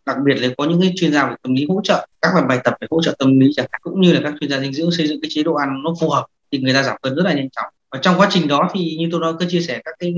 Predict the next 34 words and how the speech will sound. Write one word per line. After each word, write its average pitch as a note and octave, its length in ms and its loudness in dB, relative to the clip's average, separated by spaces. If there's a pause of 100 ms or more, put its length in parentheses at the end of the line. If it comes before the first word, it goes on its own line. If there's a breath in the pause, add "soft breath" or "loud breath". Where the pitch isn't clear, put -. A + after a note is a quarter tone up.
(120)
chuyện F3 260 -6
mà C3 160 -4 (160)
yêu G#3 240 0
thì F3+ 120 0
không F#3+ 120 -6
thể D#3 160 -4
nhịn D3+ 360 -2
được, E3+ 220 2 (200)
mà D#3 100 -6
yêu G#3+ 180 6
lại F#3 140 0
tốt C4 280 4
cho F#3+ 180 -2
cái G3+ 120 -4
chuyện D#3+ 240 -2 (140)
là C#3+ 160 -4
giảm C3+ 200 -2
cân G#3 140 4
như G3+ 100 0
thế F#3+ 260 2
thì G#3 140 -4 (260)
đương A3+ 360 4
nhiên A3+ 180 6
là D#3+ 200 0
gì? C3+ 180 -8 (200)
Là B2+ 100 0
phải - 140 -4
có D3 80 -2
sự D3 180 2
hỗ C#3+ 160 0
trợ D3+ 320 -2
của - 100 -2
bạn G2+ 200 -2
tình, A#2+ 120 -2